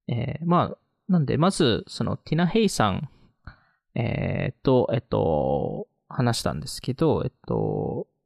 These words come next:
まずそのインタビューの中で、彼女のバックグラウンドから、もちろんなんですけど、話していて、で、えっと、元々中国、あの、中国生まれの方で、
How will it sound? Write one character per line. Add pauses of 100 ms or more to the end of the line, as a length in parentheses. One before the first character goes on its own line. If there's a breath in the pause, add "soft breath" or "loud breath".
ま
ず
そ
の
イ
ン
タ
ビ
ュ
ー
の
中
で、
彼
女
の
バ
ッ
ク
グ
ラ
ウ
ン
ド
か
ら、 (260)
も
ち
ろ
ん (180)
な
ん
で
す
け
ど、
話
し
て
い
て、 (440 soft breath)
で、
え
っ
と、
元
々
中
国、 (360)
あ
の、 (220)
中
国
生
ま
れ
の
方
で、